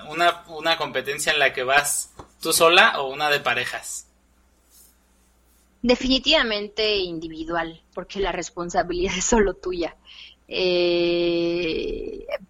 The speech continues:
Speaker 2: en mi punto de vista, digo, no sé para otras
Speaker 1: Claro,
Speaker 2: personas,
Speaker 1: sí.
Speaker 2: pero pareja y,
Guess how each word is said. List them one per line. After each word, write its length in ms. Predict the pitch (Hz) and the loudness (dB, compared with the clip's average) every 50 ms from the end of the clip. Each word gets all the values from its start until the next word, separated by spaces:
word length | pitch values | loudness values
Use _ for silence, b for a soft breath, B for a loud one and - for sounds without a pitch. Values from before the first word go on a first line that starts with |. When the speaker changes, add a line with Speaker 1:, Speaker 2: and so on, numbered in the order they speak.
| - - - 262 254 - | -12 -4 -2 -2 0 2
Speaker 2:
en 220 | 262 247 233 226 | 2 2 4 4
mi 180 | 226 240 226 202 | 2 2 0 -2
punto 400 | - _ - 202 208 202 202 202 | -6 _ -4 -4 -4 -2 -2 -2
de 160 | 185 175 170 | -2 -2 -2
vista, 300 | 160 160 156 - - 165 | -4 -8 -10 -10 -10 -10
digo, 180 | 147 147 147 147 | -8 -8 -8 -10
no 120 | 160 170 | -10 -10
sé 140 | 165 - 185 | -10 -12 -12
para 280 | - - - 80 - - | -10 -8 -8 -6 -6 -8
otras 260 | - - - - - | -10 -12 -14 -14 -12
Speaker 1:
Claro, 280 | - - - - - - | -6 -4 -4 -4 -4 -4
Speaker 2:
personas, 360 | 320 156 156 165 - - - _ | -6 -8 -8 -8 -10 -12 -12 _
Speaker 1:
sí. 180 | - - - | -20 -20 -6
Speaker 2:
pero 1300 | - 196 190 196 185 185 180 180 185 180 180 180 180 180 180 180 180 180 180 180 180 175 175 170 165 160 B B B B B B B B _ _ | -2 0 2 2 2 0 0 2 2 2 4 4 4 4 4 4 4 4 4 2 2 2 2 0 0 -2 B B B B B B B B _ _
pareja 760 | 233 220 220 233 247 240 - 294 294 277 277 277 277 269 | 2 2 4 2 0 -2 0 0 2 2 4 2 0 0
y, 580 | 247 226 214 196 196 185 185 180 175 175 175 | -2 -4 -6 -8 -10 -10 -12 -12 -12 -14 -16